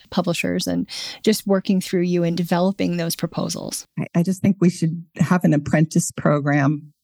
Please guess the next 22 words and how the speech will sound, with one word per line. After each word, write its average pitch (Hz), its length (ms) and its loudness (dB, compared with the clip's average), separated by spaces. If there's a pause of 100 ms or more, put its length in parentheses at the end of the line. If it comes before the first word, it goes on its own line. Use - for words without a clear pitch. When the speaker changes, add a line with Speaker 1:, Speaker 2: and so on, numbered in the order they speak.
(160)
Speaker 2:
for 185 280 4
young 175 340 4
writers, 156 460 2
for 151 140 -2
everything. 147 560 0
If 151 140 0
you 190 100 4
can 202 140 2
take 196 240 2
somebody 180 440 2
on, 175 460 2 (400)
if 165 100 2
you 170 80 6
got 180 180 2
the 180 80 2
time 196 340 2
and 196 100 4
the 190 60 6
money 175 320 2
to 160 200 -6
do 160 220 4
it, 160 240 -2